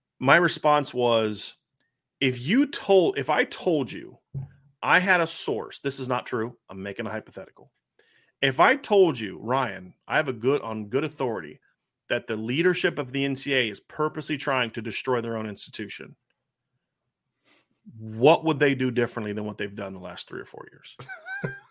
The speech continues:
Speaker 2: That's a good question, man. That's a good question. I, ugh.
Speaker 1: They literally proposed to just, uh, like, you're having this big problem with payers, players getting, like, you know, under the table. So now you're just gonna make it even easier so kids can just literally transfer every,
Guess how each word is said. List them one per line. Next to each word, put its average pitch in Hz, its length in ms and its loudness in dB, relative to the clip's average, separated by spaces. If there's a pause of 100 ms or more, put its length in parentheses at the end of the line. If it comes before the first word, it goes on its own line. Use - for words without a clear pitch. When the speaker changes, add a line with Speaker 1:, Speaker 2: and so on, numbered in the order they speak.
(220)
Speaker 2:
That's - 500 -18
a - 80 -20
good 131 100 -20
question, 113 420 -8
man. 98 300 -8 (100)
That's - 260 -16
a - 20 -20
good 104 140 -12
question. 135 340 -6
I, - 480 -14
ugh. 69 280 -12 (580)
Speaker 1:
They 170 160 8
literally 208 340 8
proposed 220 420 4
to 165 60 -6
just, 175 240 0
uh, 175 120 2 (240)
like, 185 200 6
you're 185 160 8
having 254 380 4
this 202 140 2
big 190 280 2
problem 185 480 4
with 160 260 -2 (520)
payers, 190 480 4 (240)
players 185 360 4
getting, 175 280 2
like, 143 300 0 (360)
you 139 100 -4
know, 127 160 0
under 190 220 2
the 175 100 0
table. 185 520 2
So 190 260 2
now 151 160 6
you're 190 160 6
just 165 140 -4
gonna 180 100 -2
make 170 140 0
it 135 240 -2
even 156 240 -4
easier 160 340 -4
so 160 140 -4
kids 185 240 4
can 160 100 -4
just 131 160 -6
literally 165 300 0
transfer 170 560 -4
every, 156 260 0